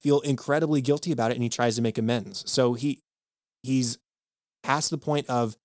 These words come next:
making mistakes and not admitting to them. He's making mistakes and he's admitting to them. And now we just have to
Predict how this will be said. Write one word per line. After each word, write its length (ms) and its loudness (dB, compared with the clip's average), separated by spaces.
making 400 0
mistakes 500 0
and 200 0
not 260 -2
admitting 440 -4
to 160 0
them. 300 0
He's 100 2
making 320 2
mistakes 420 0
and 140 -4
he's 140 -2
admitting 460 2
to 140 -2
them. 320 -4
And 380 0
now 240 0
we 140 2
just 180 2
have 140 -2
to 260 -2